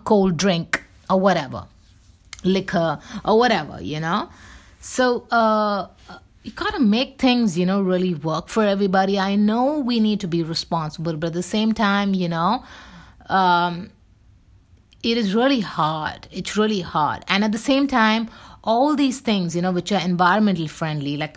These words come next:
uh, when I also talked about how food, uh, if you wanna have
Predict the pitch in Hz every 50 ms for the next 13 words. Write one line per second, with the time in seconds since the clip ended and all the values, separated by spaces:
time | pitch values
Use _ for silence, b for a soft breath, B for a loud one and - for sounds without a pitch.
0 | - - 214 170 160 160 175 165 - - 160 170 156 185 208 220 214 214 - 214
1 | 185 175 - 180 151 160 156 156 156 165 160 165 - - - - 247 254 247 233
2 | 202 170 139 - B B B B B B B - - 175 165 - 233 196 190 -
3 | 226 214 214 220 233 233 226 226 226 214 208 202 -